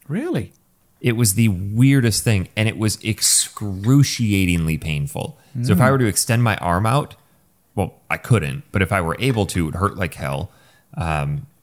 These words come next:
Speaker 2: I couldn't, I had zero grip strength. So in your, your dominant hand, you're supposed to have about a hundred percent of what your normal grip strength is,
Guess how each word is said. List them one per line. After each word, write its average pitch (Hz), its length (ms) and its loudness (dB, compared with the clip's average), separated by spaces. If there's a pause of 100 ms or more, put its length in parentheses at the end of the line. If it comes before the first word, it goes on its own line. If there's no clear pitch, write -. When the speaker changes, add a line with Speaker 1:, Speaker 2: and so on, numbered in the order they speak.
Speaker 2:
I 90 80 -2
couldn't, 98 400 -2
I 90 80 -2
had 80 140 -4
zero 107 380 4
grip 85 280 0
strength. - 320 -4
So 104 180 2
in 98 100 2
your, 90 280 2 (160)
your 90 360 -2
dominant 131 400 0
hand, 147 380 -2 (200)
you're 101 140 0
supposed - 280 -2
to 95 60 0
have 90 160 -2
about 85 180 0
a 82 40 -2
hundred 98 220 -2
percent 98 280 0
of 85 100 -6 (100)
what 92 120 -2
your - 100 -6
normal 90 200 0
grip 87 180 -4
strength 95 280 -2
is, 90 200 0